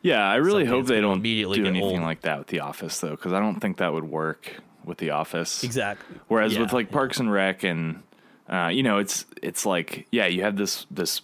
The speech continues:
Speaker 1: palette of characters that are much more conducive to being shaped and, like, and this, like, like you said, the town itself is so much of a character that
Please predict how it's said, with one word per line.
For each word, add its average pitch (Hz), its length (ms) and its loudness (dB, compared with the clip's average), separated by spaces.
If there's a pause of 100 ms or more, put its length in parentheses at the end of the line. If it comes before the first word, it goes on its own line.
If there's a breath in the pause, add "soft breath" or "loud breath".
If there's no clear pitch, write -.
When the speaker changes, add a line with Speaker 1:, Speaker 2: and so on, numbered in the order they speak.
Speaker 1:
palette 92 540 0 (100)
of 78 460 0 (440 loud breath)
characters 87 680 0
that 80 340 0
are 85 160 0
much 95 320 -2
more 98 160 -2
conducive 82 720 -2
to - 120 -10
being 78 460 -4 (100)
shaped - 500 -4
and, 76 220 -4
like, 71 320 -8 (560 loud breath)
and 78 240 -4
this, - 400 -4
like, 90 240 -4
like 117 180 0
you 160 60 2
said, 160 240 2
the 90 80 0
town 92 680 0
itself 107 680 -2
is 80 540 -2 (200)
so - 260 -2
much 101 200 0
of 92 80 -2
a 85 60 -2
character 104 640 -2
that - 400 -2